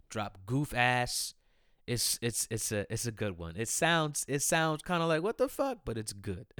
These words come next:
<laughs> Armin, you know, 'cause he does, uh, you know, he got the Mean Mondays, and he dropped Mad City Freestyle this week, and that shit is super good. Armin is just a beast.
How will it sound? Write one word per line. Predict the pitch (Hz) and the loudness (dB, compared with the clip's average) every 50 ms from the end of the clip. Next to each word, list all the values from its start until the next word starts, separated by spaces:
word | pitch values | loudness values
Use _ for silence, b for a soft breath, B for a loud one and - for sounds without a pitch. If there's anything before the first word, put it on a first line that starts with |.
| - | -2
<laughs> | - 165 139 - - - - - B B B B B B B B B B - | 2 2 2 2 0 -6 -6 -8 B B B B B B B B B B 2
Armin, | - - 147 151 151 147 143 151 160 165 160 160 147 131 101 90 - B B B B B B B B B - | 4 6 6 6 4 2 2 0 0 2 2 2 0 -2 -4 -8 -12 B B B B B B B B B -8
you | 113 120 | -6 -4
know, | 113 110 107 107 | -2 -2 -2 -2
'cause | - 117 107 113 | -4 -4 -4 -4
he | 120 | -2
does, | 113 120 113 113 107 113 | 0 0 0 0 0 0
uh, | 117 117 104 | 0 0 0
you | 120 123 | 0 -2
know, | 120 113 | 0 0
he | 110 113 | 0 2
got | 117 123 120 | 2 0 0
the | - 123 | -2 -4
Mean | 120 123 123 123 123 123 | -2 -2 0 0 0 0
Mondays, | 127 123 120 120 117 113 101 95 92 90 - - - _ - | 0 -2 -2 -2 -2 -2 -2 -2 -4 -4 -6 -8 -10 _ -8
and | 110 104 101 98 | -6 -4 -4 -4
he | 98 107 120 117 117 | -4 -4 -4 -4 -6
dropped | 110 101 110 110 113 110 - - - | -6 -4 0 0 0 0 -2 -4 -10
Mad | - 101 110 117 117 117 120 117 - | -10 -6 -4 -2 -2 -2 -2 -2 -4
City | - - 135 120 120 117 | -4 -2 -2 -2 -4 -4
Freestyle | - - - - 127 123 120 - - - 120 110 107 104 98 95 | -6 -8 -8 -4 -2 -2 -2 -4 -2 -2 0 0 0 0 -2 -4
this | 104 98 92 | -4 -6 -6
week, | 104 95 107 110 113 - - - | -6 -6 -6 -6 -6 -6 -10 -12
and | 117 98 92 95 | -12 -10 -8 -6
that | 104 110 117 - | -6 -6 -6 -4
shit | - - - 110 110 107 - _ - | -4 -4 -2 -2 -4 -6 -6 _ -10
is | 113 107 107 107 104 98 98 b b b b b | -6 -4 -4 -2 -2 -4 -6 b b b b b
super | b - - - - - 131 127 120 - 117 110 101 | b -4 -2 0 0 0 0 0 -2 -2 -4 -4 -4
good. | 92 101 95 90 85 104 120 - _ _ _ _ _ _ _ _ _ _ _ _ _ _ - - | -4 -4 -4 -4 -4 -6 -10 -16 _ _ _ _ _ _ _ _ _ _ _ _ _ _ 2 6
Armin | 170 214 240 196 170 175 180 175 160 | 6 6 6 4 2 2 2 2 2
is | 135 120 107 101 | 2 0 0 -2
just | 113 104 95 - - - | -2 -2 -2 -2 -6 -6
a | - 90 | -6 -8
beast. | 87 87 87 - 107 104 101 92 - - - - | -8 -6 -4 -4 -2 -2 -2 -4 -6 -8 -8 -10